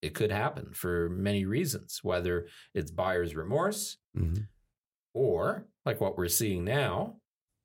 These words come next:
Speaker 1: some homes don't appraise to the value of the, um, the lending, uh, criteria. So if the home appraises at less than what it was purchased for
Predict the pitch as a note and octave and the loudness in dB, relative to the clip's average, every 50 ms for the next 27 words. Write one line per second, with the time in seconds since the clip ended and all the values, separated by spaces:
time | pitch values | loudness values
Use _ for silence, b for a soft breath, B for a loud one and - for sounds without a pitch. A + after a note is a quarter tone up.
0 | _ _ - - A2+ G#2+ G#2+ G#2 A2+ A2 G#2+ G2+ G2 G2 A2 G#2+ G#2+ G#2+ G#2+ G#2+ | _ _ -4 0 0 0 2 2 2 2 2 0 0 0 2 2 2 2 2 0
1 | A2 G#2 - - A#2+ G#2+ G#2 G2+ G#2 G#2 G2+ - - - G#2 G2 F#2+ F#2 G2 F#2+ | -4 -4 -2 0 2 2 4 4 2 0 -2 -4 -4 -4 -2 -2 0 0 2 2
2 | F#2+ F#2 F#2+ G2 F#2+ F#2+ F#2+ F#2+ F#2+ - - - F2+ F2+ F#2 F#2+ F#2 F#2 F#2+ F#2 | 2 2 2 2 2 0 0 0 -2 -4 -2 0 0 0 0 -2 -4 -2 -2 0
3 | F#2 F#2 - - _ _ _ _ _ _ _ _ _ _ _ _ _ - G2+ F2+ | -2 -2 -6 -12 _ _ _ _ _ _ _ _ _ _ _ _ _ -6 -4 -2
4 | F2 F2 F2 F2+ F2 F2+ F2+ F2+ F2+ F2+ F#2 - - F#2+ F#2+ F2 F2+ G2+ A#2+ D#3 | 0 0 0 0 0 0 -2 -2 -2 -4 -4 -6 -4 -2 0 0 0 2 0 0
5 | D3+ A#2+ F2+ E2 E2 - - - - E2 D#2+ D#2+ D#2+ - - - F2 D#2+ C#2+ - | 0 0 -2 -2 -4 -8 -10 -6 -4 -2 -2 -2 -2 -2 -2 0 0 0 0 -2
6 | - E2+ D2+ C#2+ - G1+ - - - _ _ _ _ _ _ _ b b b b | -2 -2 -2 -2 -2 -4 -6 -8 -10 _ _ _ _ _ _ _ b b b b
7 | b b b _ _ - - - F2+ E2 D#2+ E2 E2 - - E2 D#2 F2 F2+ F2+ | b b b _ _ -12 -8 -4 -2 -2 -2 -2 -2 -2 -2 -2 0 0 -2 0
8 | F2+ F2 F2+ F2 F2 - - _ _ _ _ - - G2+ - - G2 F#2+ F#2+ F#2 | -2 -2 -2 -4 -4 -6 -10 _ _ _ _ -10 -10 -8 -4 -2 0 0 0 0
9 | F#2+ F#2+ F#2+ F#2 F2+ F#2+ E2+ D#2+ - - - _ _ _ _ _ _ _ - D#2+ | 0 -2 -2 -2 0 0 0 0 0 -4 -10 _ _ _ _ _ _ _ -8 -4
10 | F2 F#2 G#2 C3 D3+ - - - - - - _ _ _ _ _ _ _ _ - | -2 0 0 0 0 0 0 0 -2 -2 -6 _ _ _ _ _ _ _ _ -20
11 | - - - F2 E2+ E2+ E2+ E2+ E2+ F2 F2 F2 F2 F2+ F2+ F2+ - - G2 F#2+ | -14 -4 -2 0 0 2 0 0 0 0 0 -2 0 0 2 0 0 0 -4 -4
12 | F2+ F2+ D#2 - - - D3 F#3 A3 - - F#2 - - - - - D#2 D#2 F2 | -4 -4 -4 -4 -4 -2 0 0 0 0 -2 -2 -2 -2 -4 -2 -2 -2 0 0
13 | B2+ F3+ - | -2 -2 -4